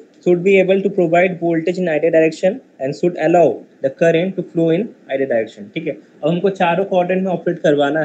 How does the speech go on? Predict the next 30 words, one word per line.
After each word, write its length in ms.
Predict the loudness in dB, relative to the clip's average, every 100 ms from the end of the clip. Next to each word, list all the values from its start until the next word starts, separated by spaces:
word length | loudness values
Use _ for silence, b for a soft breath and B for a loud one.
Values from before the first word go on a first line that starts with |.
| -4
है, 100 | -10 -16 _
ठीक 160 | -10 -6
है, 60 | -6
तो 100 | -6
polarity 420 | 0 2 2 2 -2
of 60 | 2
voltage 480 | 2 2 2 0 -2 -20 _ -20 _ -4
should 160 | 0 2
be 80 | 0 0 2
both 180 | 2 2 0
plus 300 | 2 2 2
and 140 | -2 -2
negative 320 | -2 -2 -4 -6 _ -8
and 140 | -8 -2
polarity 480 | 2 4 4 2
of 220 | 2 2 -2
source 340 | 0 0 0 -2
current, 300 | -2 -2 -4
it 80 | -8
should 180 | -8 -4
be 120 | 0
again 320 | 0 0 -6 -6 -18 _ _
plus 220 | 0 0 0
and 160 | -4
negative, 320 | -4 -6 -8 -18 -6
दोनों 200 | -2 0
में 120 | -2
हमारा 260 | -2 -2 0
वेरी 260 | 0 0
करेगा, 440 | -2 -6 -8 -12